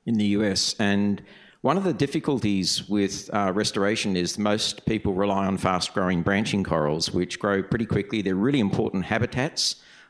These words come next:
for tens of thousands of species. They increase biodiversity on these reef systems. But, um,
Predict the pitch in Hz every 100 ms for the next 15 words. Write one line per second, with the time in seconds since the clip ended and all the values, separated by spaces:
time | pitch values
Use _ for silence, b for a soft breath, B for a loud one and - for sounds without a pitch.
0 | B - 101 95 90 - 143 135 101 -
1 | 107 101 104 87 87 - 104 110 139 120
2 | - 92 101 95 - 95 - 104 90 90
3 | 82 92 104 - 98 92 95 95 - 98
4 | 98 113 107 - 156 190 - B B B
5 | B B B B 120 117 - - - 113
6 | 110 110 113 113